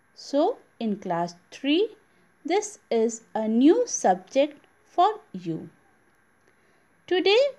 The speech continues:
we will start with chapter one. So, all of you take out your book, hands on, and open page number one. The name of the chapter is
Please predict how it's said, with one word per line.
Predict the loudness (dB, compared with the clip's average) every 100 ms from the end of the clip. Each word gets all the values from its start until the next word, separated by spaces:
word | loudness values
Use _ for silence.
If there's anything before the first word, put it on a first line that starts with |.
| -4
we | 0
will | 2 0 2
start | 4 4 4
with | -2 -6 0
chapter | 0 0 -2 -2 -2 -8 -4 -2
one. | 0 -2 -4 -10 _ _ _
So, | -14 -4 0 -2 0
all | 4 4 4
of | 2 0
you | 2 2 0 -8 _ _
take | -2 -2 0
out | 0 0 2
your | 2 2
book, | 0 -4 -4 -4 -10 _ _ _
hands | -6 0 0 0 -4 -12 -4
on, | -2 -2 -4 -8 _ _ _
and | -4 -2 -2 -6 -6
open | -6 -4 -2 -2 -2 -8 _
page | 0 2 0 -2
number | -2 0 2 0 0 _ _ _
one. | -8 0 0 -2 -10 _ _ _ _ _ _ _ _ _ _ _ _ _ _ _ _ -20 -4
The | 0
name | 4 4 2
of | 0 0
the |
chapter | 2 4 4 2
is | 2 4 4 0